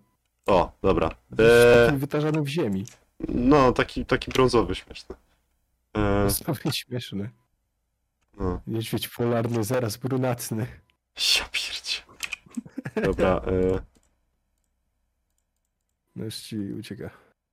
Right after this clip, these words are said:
Speaker 1: Tak.
Speaker 2: E, uciekają ci.
Speaker 1: Gdzie? Jezu, chłopie, one se tam mogą... One se tu mogą ten...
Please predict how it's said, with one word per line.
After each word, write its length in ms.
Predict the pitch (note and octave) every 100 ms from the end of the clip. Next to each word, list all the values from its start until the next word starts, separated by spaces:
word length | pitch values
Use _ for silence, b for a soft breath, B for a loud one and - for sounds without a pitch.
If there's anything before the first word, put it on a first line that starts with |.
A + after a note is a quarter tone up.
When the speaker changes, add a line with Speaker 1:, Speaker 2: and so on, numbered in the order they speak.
| -
Speaker 1:
Tak. 140 | B2 -
Speaker 2:
E, 180 | C#3 B2 -
uciekają 380 | B2 - D#3+ A2+
ci. 180 | - A2
Speaker 1:
Gdzie? 440 | G2+ E3+ D3 G#2 - - _ _ _ _ _ _ _ -
Jezu, 280 | A2+ G#2
chłopie, 520 | G#2+ C3 A#2+ A#2 G#2+ G#2+
one 140 | A#2
se 140 | -
tam 140 | - B2
mogą... 240 | A#2 A#2 A#2+ - _ B B B
One 100 | G#2+
se 80 | -
tu 100 | A#2
mogą 380 | A2+ G#2+ A2+ A2
ten... 260 | F#2+ E2+